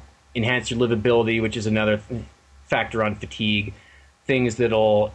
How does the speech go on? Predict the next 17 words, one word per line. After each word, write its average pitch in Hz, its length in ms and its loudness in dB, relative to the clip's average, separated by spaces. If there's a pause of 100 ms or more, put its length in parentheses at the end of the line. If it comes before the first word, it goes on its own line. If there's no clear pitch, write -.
(100)
enhance 120 460 -2
the 110 160 -6
experience 139 840 0 (200)
in 123 100 0
certain 117 320 -4
categories 127 640 0
people 123 260 -4
get, 117 300 0 (840)
things 117 640 0 (360)
that 127 100 0
will 117 120 4
in-, 120 180 0 (640)
increase 165 300 0
the 175 80 -2
number 147 180 2
of 131 120 0
crew 233 140 0